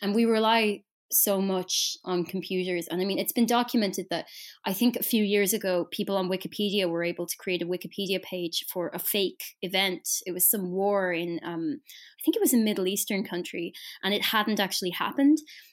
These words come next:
And, you know, all they need is three media links, I think, as far as I know, and enough editors to approve it. And it's,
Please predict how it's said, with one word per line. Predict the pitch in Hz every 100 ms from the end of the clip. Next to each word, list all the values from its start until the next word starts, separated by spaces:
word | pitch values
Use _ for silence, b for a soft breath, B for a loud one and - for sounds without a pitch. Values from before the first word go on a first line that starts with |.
| -
And, | 220 208
you | 254
know, | 262 202
all | 254 269
they | 269
need | 233 240 202
is | 180 - -
three | 226 214
media | 196 196 196 170
links, | 190 214 220 -
I | 180
think, | - -
as | 170
far | 185 180
as | 175
I | 175
know, | 175 175
and | - 185
enough | 185 196 180
editors | 190 196 185 180 -
to | 185
approve | 180 - 226 233
it. | 175 -
And | 196 196 B B B -
it's, | 233 -